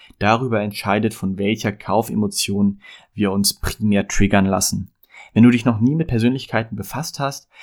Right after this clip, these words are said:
dann ist ein gutes Einstiegsmodell, ähm, das Vier-Farben-Modell, das kannst du einfach mal googeln. Oder wenn du tiefer reingehen möchtest, dann schau dir mal den Sixteen Personalities Test an. Einfach mal googeln, dann findest du die.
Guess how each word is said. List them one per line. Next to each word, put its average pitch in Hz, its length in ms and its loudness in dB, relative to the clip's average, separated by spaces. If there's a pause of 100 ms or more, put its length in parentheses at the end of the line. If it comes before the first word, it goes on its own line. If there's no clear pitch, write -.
(140)
dann 101 160 0
ist 104 140 -2
ein 110 80 2
gutes 117 320 -2
Einstiegsmodell, 104 1040 0 (280)
ähm, 95 300 -2
das - 160 -2
Vier-Farben-Modell, 131 880 -2
das 110 140 0
kannst 101 180 -2
du - 60 -2
einfach 104 240 -4
mal 95 140 -4
googeln. 151 500 -6 (560)
Oder 113 260 4
wenn 101 120 6
du 101 80 4
tiefer 101 460 -2
reingehen 117 460 2
möchtest, 110 480 -2
dann 95 140 -2
schau 101 240 0
dir 101 80 0
mal 95 240 -2
den 95 120 -4
Sixteen 101 440 -2
Personalities 131 800 -2
Test - 320 -8
an. 113 340 -4 (120)
Einfach 110 320 -4
mal 101 120 0
googeln, 131 540 -4
dann 95 140 -4
findest 147 400 -4
du 123 80 -6
die. 120 320 -8